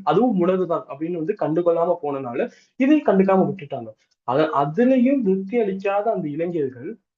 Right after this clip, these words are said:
அதனைத் தொடர்ந்து அந்த திருமணமான குடும்பங்கள் எல்லாம் அந்தமான் சிறைச்சாலையில இருக்குல்ல, அங்க போயி அந்த கைதிகள் எல்லாத்தையும் கொன்னுட்டு அந்த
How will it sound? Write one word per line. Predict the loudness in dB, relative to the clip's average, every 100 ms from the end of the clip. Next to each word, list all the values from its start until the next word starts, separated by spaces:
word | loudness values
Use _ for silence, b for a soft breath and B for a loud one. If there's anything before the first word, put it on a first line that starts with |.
| _
அதனைத் | -4 0 0
தொடர்ந்து | 0 -2 0 -2
அந்த | -2 -4
திருமணமான | -4 -2 -2 -2 -2 -2 -2 -4
குடும்பங்கள் | -4 -4 -2 -2 -2 -2
எல்லாம் | -4 -4 -6
அந்தமான் | -4 -4 -4
சிறைச்சாலையில | -6 -6 -4 -4 -4
இருக்குல்ல, | -6 -12 -12 _ _ -12
அங்க | -6 -4 -2
போயி | -2 0 -2 -2 -2
அந்த | -2 0 -2
கைதிகள் | -2 -2 -2 0 -2
எல்லாத்தையும் | -2 -4 -6 -8 -6
கொன்னுட்டு | -6 -4 -4 -2
அந்த | 0 2